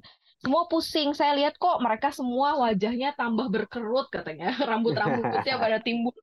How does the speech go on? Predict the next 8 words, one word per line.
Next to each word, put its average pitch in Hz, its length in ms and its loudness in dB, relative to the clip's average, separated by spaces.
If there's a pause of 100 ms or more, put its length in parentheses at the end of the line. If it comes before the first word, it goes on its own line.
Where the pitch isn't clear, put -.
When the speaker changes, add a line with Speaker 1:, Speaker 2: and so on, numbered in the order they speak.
(420)
Speaker 1:
uban 254 400 0
semua 262 480 2
karena 220 160 0
memang 240 240 0
pusing 240 480 -4
mikirin 202 480 -2
kondisi 202 560 0 (240)
global. 160 480 0